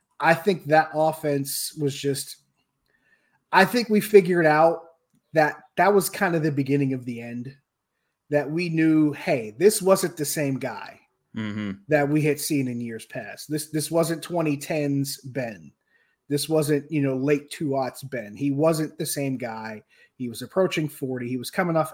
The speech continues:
Speaker 1: elbow surgery. And it's just like, okay, you're not gonna be able to do the same things with this team in order to win games like you did in years past with this quarterback. And I think that was kind of the early signs of,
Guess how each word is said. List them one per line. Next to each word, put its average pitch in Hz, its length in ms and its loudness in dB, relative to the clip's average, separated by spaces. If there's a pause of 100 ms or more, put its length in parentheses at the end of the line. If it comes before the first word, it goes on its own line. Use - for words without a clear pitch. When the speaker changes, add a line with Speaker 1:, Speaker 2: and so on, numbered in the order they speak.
Speaker 1:
elbow 135 300 0
surgery. 127 560 -4
And 127 80 -4
it's 127 120 -6
just 135 200 -6
like, 127 200 -6
okay, 113 440 -6 (520)
you're 175 220 8
not 190 220 10
gonna 170 160 4
be 151 200 8
able 147 200 6
to 139 80 0
do 139 180 4
the 131 100 -2
same 139 360 2
things 131 420 -2
with 135 240 -4
this 123 220 -4
team 127 240 -6
in 123 80 -4
order 123 180 -6
to 120 80 -10
win 123 180 -8
games 117 300 -10
like 113 160 -14
you 131 60 -8
did 113 200 -10
in 120 80 -8
years 117 220 -12
past 110 260 -14
with 110 120 -20
this - 120 -12
quarterback. 107 440 -14
And - 80 -8
I 131 80 -4
think 147 240 -6
that 139 200 2
was 135 140 2
kind 135 260 0
of 127 80 0
the 123 200 -2
early 139 340 6
signs 135 520 -2
of, 110 280 -12